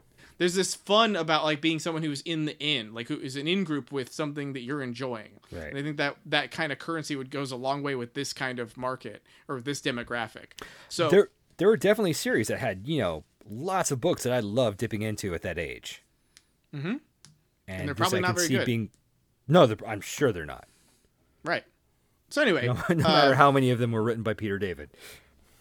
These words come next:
Speaker 1: Ouch. We love you, Peter.
Speaker 2: We love you, Peter David.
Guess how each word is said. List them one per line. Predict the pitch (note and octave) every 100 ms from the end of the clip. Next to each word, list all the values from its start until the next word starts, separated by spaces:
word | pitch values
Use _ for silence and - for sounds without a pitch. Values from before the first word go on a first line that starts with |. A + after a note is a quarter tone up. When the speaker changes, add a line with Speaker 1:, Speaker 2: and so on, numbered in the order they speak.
| _ _ _ _ _ -
Speaker 1:
Ouch. | C3 - - - - - - - - _ - - _ _ _ _ _ _ _
We | D#3
love | F3 F3+
you, | E3+
Peter. | E3+ D#3+ D#3 D3+ C#3+ C3+
Speaker 2:
We |
love | F3 G3
you, |
Peter | - F#3 F3
David. | F3+ F3